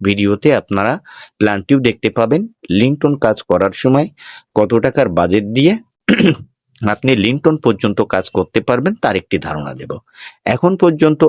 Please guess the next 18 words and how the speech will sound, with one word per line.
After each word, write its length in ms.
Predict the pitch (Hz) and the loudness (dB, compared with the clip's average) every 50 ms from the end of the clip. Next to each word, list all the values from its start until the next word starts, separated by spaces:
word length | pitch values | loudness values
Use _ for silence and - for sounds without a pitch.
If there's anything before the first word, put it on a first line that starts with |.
| - - | 2 2
ইট 160 | 107 104 92 85 | -2 -2 -2 0
ব্যবহার 360 | 85 95 95 110 117 139 139 | 0 0 0 2 2 2 4
হয়েছে 340 | 147 147 151 151 - - 208 226 254 - _ _ _ _ _ _ _ | 4 6 4 4 2 0 -2 -2 -2 -6 _ _ _ _ _ _ _
প্রায় 340 | - 113 98 92 95 107 139 185 226 233 - _ _ _ _ _ _ _ _ _ _ | -2 -2 0 0 0 0 0 0 -2 -4 -10 _ _ _ _ _ _ _ _ _ _
চোদ্দ 260 | - - 151 127 104 - | -2 0 0 0 0 -2
হাজার। 340 | 98 82 71 - - - - - - _ _ _ _ _ _ _ - | -2 -2 -4 -6 -6 -8 -10 -12 -20 _ _ _ _ _ _ _ -6
এখনো 300 | 110 113 - - 180 190 | -6 -6 -4 -2 -2 -2
কিছু 240 | 175 160 147 139 - 135 | 2 0 0 2 2 2
ইট 160 | 113 104 95 | 0 0 0
বেঁচে 300 | 87 101 98 92 - - 127 | 0 0 0 0 2 2 2
আছে, 220 | 135 135 - - 233 247 - _ _ - | 2 2 2 0 0 0 -2 _ _ -6
লিংটন 460 | 85 92 117 156 190 202 - 190 175 | -2 0 0 0 0 0 -2 -2 0
পর্যন্ত 460 | 165 - 147 131 117 - 123 117 113 - | 0 2 0 0 0 0 -2 -2 0 -2
কাজের 400 | 147 - - 110 101 90 104 104 | -4 -2 -2 -4 -2 0 -2 -2
হিসাবটা 480 | - - 101 92 - 95 - _ - 104 | -2 -2 -4 -2 -2 -4 -4 _ -4 -4
বলা 240 | 98 87 90 87 85 | -2 0 0 0 0
হচ্ছে। 400 | 85 87 76 - _ - - - - - _ _ _ _ _ _ _ _ _ - | 0 -2 -6 -6 _ -8 -8 -8 -8 -10 _ _ _ _ _ _ _ _ _ -4
যেহেতু 400 | 104 123 143 156 170 160 - | 0 2 2 2 2 2 2